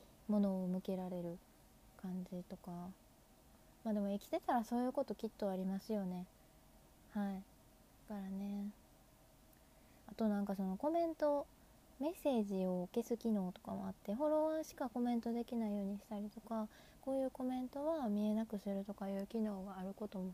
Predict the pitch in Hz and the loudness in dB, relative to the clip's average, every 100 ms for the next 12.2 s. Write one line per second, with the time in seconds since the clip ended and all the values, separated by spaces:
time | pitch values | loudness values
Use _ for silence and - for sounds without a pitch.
0 | - 208 202 220 190 - 196 196 - 175 | -4 -4 -4 -6 -8 -6 -6 -6 -8 -10
1 | 190 - - - - - - - 214 196 | -10 -16 -20 -20 -20 -20 -18 -6 -4 -4
2 | 190 - - - - 208 214 220 247 240 | -8 -16 -20 -20 -4 0 2 0 -6 -4
3 | 247 262 254 - - 262 - 269 269 - | -2 -2 -2 -6 -2 -2 0 -2 -2 -2
4 | 202 - 233 220 247 254 233 214 190 202 | -8 -6 -8 -4 -2 -2 -2 -4 -4 0
5 | 240 254 - 196 - 214 190 190 196 202 | 0 0 -4 -10 -10 -4 -2 0 -2 -4
6 | - 185 - - - - - - - - | -8 -10 -10 -20 -20 -20 -20 -20 -20 -20
7 | - - - 240 208 - - - - - | -20 -14 0 2 2 -4 -20 -20 -20 -2
8 | 226 277 294 247 208 202 202 208 202 220 | 0 0 0 2 2 0 -4 -2 0 0
9 | 208 - 233 233 220 202 196 196 190 190 | 0 -2 0 2 2 0 0 -2 -2 -4
10 | 185 202 190 190 196 190 190 196 208 - | -6 -6 -4 -4 -4 -4 -4 -4 -6 -12
11 | - - - - - - - - - - | -20 -20 -20 -20 -20 -20 -20 -20 -14 0
12 | 220 | 2